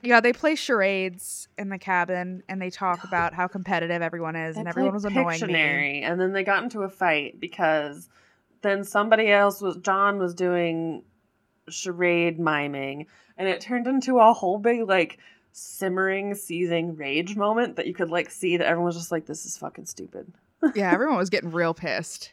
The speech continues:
Speaker 1: Real
Speaker 2: Yeah.
Speaker 1: pissed.
Speaker 2: Yeah, and they were like, "We should have had a ref." <laughs> It's like,
Speaker 1: Yeah,
Speaker 2: "We would have
Speaker 1: for
Speaker 2: had
Speaker 1: real.
Speaker 2: to hire someone." Yeah, I don't know. They don't communicate very well, obviously. <laughs>
Speaker 1: Right.
Speaker 2: It was interesting 'cause Jana did do her whole, like,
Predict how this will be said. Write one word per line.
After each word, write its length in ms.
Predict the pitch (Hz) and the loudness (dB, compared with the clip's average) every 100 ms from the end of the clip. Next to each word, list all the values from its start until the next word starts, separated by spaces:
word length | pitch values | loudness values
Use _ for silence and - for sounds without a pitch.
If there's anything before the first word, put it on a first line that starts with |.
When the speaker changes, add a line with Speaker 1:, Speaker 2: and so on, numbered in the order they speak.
| _ 190 | _ -6
Speaker 1:
Real 180 | 185 | -4
Speaker 2:
Yeah. 80 | 175 | -4
Speaker 1:
pissed. 460 | 170 107 175 - _ _ _ - | -6 -6 -8 -14 _ _ _ -12
Speaker 2:
Yeah, 240 | 214 226 - | -6 0 2
and 140 | 180 | 2
they 80 | 185 | 2
were 100 | 208 | 2
like, 140 | 208 | 2
"We 80 | 262 | 0
should 160 | - 294 | 0 2
have 140 | 320 | 2
had 160 | 269 269 | 2 0
a 60 | 254 | 2
ref." 560 | 185 240 214 - - 508 | 6 6 6 2 -8 -6
<laughs> 60 | 508 - - - _ _ _ _ | -6 -8 -20 -20 _ _ _ _
It's 100 | - | -2
like, 100 | 226 | 0
Speaker 1:
Yeah, 160 | 127 147 | 2 2
Speaker 2:
"We 100 | 254 | 6
would 100 | 339 | 6
have 80 | 339 | 6
Speaker 1:
for 20 | |
Speaker 2:
had 60 | 320 320 | 2 4
Speaker 1:
real. 100 | 240 | 2
Speaker 2:
to 0 | |
hire 340 | 214 247 262 254 | 4 4 4 0
someone." 480 | 226 202 196 185 - - - _ _ _ - | -4 -8 -10 -12 -16 -20 -20 _ _ _ -2
Yeah, 260 | 147 78 - _ _ _ - | 0 0 -2 _ _ _ -8
I 120 | 170 | -4
don't 100 | 143 | -4
know. 180 | 101 143 160 | -4 -6 -4
They 80 | |
don't 240 | 156 151 - _ _ | -4 -4 -6 _ _
communicate 480 | 175 160 139 180 143 | -6 -4 -4 -6 -4
very 180 | 143 147 | -4 -2
well, 380 | 139 131 156 - | -2 -2 -4 -4
obviously. 680 | 160 139 101 - - - - _ 330 | -2 -2 -4 -6 -10 -12 -12 _ 0
<laughs> 300 | 330 - 185 | 0 -2 -12
Speaker 1:
Right. 220 | 175 156 | -10 -10
Speaker 2:
It 280 | - _ - | -14 _ -2
was 200 | 311 - | -2 0
interesting 520 | 233 226 226 185 156 | -6 -8 -10 -10 -10
'cause 180 | 190 175 | -8 -8
Jana 460 | 170 170 170 165 - | -4 -4 -2 -4 -2
did 260 | 175 170 | -2 -2
do 160 | 165 160 | -2 -8
her 200 | 160 160 | -8 -10
whole, 340 | 165 156 151 | -6 -6 -6
like, 340 | 147 139 139 | -8 -10 -12